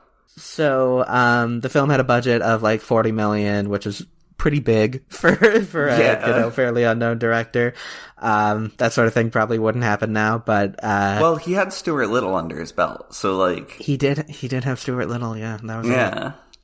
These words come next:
Speaker 1: It, uh, had really strong word of mouth, especially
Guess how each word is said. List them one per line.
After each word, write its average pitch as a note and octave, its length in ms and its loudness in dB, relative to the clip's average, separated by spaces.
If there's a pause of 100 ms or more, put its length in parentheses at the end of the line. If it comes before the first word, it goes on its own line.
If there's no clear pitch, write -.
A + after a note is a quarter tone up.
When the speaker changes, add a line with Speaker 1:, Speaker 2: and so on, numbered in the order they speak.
(120)
Speaker 1:
It, C3+ 420 0
uh, A#2+ 440 2
had C3 160 0
really C#3+ 220 2
strong C3 280 0
word A#2 160 4
of A2 80 0
mouth, G2 280 0
especially G2+ 600 -2